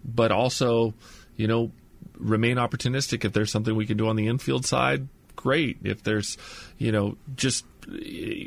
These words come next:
whether that's on the st-, you know, and then back to the pitching, whether it's on the starting side or the relief side, um, you know, just continue to have dialogue with clubs and, and,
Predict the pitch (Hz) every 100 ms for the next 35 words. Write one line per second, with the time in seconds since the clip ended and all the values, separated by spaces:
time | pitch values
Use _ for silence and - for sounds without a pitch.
0 | - - 117 123 120 117 113 120 107 -
1 | 120 113 101 95 101 104 80 107 107 107
2 | 98 127 117 107 104 107 107 110 104 117
3 | 120 110 117 117 110 104 107 120 - 107
4 | 104 104 - - - - - 98 98 98
5 | 98 98 92 - - 110 104 101 101 120
6 | - 117 - 120 131 120 110 110 113 101
7 | 104 110 104 104 104 104 113 107 123 95
8 | 87 - 98 95 95